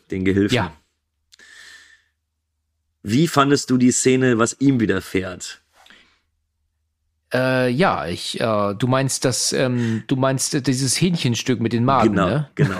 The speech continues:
Speaker 1: Also er geht ja in die Küche, will sich was zu essen holen, nachdem sie dann die ganze Nacht gewartet haben.
Speaker 2: Genau.
Speaker 1: Ähm, legt sich ein Stück Fleisch, äh, auf die, auf den Küchentresen.
Speaker 2: Mhm.
Speaker 1: Wobei übrigens das künstlichste Stück Fleisch, was ich jemals gesehen habe, was er da aus dem, äh,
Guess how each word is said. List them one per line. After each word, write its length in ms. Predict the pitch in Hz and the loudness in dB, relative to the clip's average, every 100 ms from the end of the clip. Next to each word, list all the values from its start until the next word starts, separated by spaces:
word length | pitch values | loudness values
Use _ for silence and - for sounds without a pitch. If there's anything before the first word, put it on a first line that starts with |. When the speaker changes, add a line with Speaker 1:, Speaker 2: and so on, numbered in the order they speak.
| - | -4
Speaker 1:
Also 160 | 95 101 | 0 2
er 100 | 98 | 4
geht 160 | 120 | 4
ja 60 | 123 | 4
in 80 | 113 | 2
die 80 | 110 | 0
Küche, 500 | - 147 156 156 117 | 2 2 4 4 2
will 100 | 120 | 0
sich 160 | 127 | 2
was 160 | 123 - | -2 0
zu 80 | - | -2
essen 260 | 127 147 | -2 0
holen, 200 | 131 135 | 0 0
nachdem 280 | 120 110 120 | 0 0 0
sie 80 | 113 | 0
dann 140 | 107 | -2
die 60 | 107 | 0
ganze 220 | 113 120 | -2 -2
Nacht 200 | 110 - | -6 -2
gewartet 440 | 104 92 101 117 | -2 -2 -4 -6
haben. 360 | 123 123 135 139 - - - | -6 -6 -6 -8 -12 -20 -4
Speaker 2:
Genau. 340 | 123 113 92 92 | -2 0 0 0
Speaker 1:
Ähm, 280 | 104 104 - | -2 -2 0
legt 300 | 98 113 - | 2 2 -2
sich 120 | - | -8
ein 80 | 120 | -4
Stück 240 | - 113 | -2 -2
Fleisch, 340 | - 107 - | 2 2 2
äh, 300 | - 110 113 | 0 0 0
auf 220 | 110 - - | -2 -6 -6
die, 320 | 113 104 101 - | -6 -6 -8 -14
auf 100 | - | -14
den 100 | 101 | -8
Küchentresen. 720 | - 143 113 - 113 120 131 127 _ _ _ _ - | -6 -8 -6 0 2 2 -2 -10 _ _ _ _ 0
Speaker 2:
Mhm. 400 | 117 104 107 - _ | 0 0 -2 -8 _
Speaker 1:
Wobei 320 | 135 127 143 | 0 4 4
übrigens 320 | 156 131 135 143 | 4 4 4 2
das 180 | 147 | 0
künstlichste 640 | - 190 185 - 151 - 143 | 2 0 0 0 -2 0 -2
Stück 240 | - 143 | 0 -2
Fleisch, 260 | - 123 117 | 2 2 2
was 140 | 113 | -2
ich 80 | 110 | 0
jemals 260 | 120 113 - | 0 0 -2
gesehen 220 | 101 98 | -2 -2
habe, 100 | 85 | -4
was 100 | 90 | -6
er 60 | |
da 100 | 92 | -4
aus 120 | 95 - | -6 -6
dem, 240 | 95 - | -10 -10
äh, 220 | 92 92 | -14 -14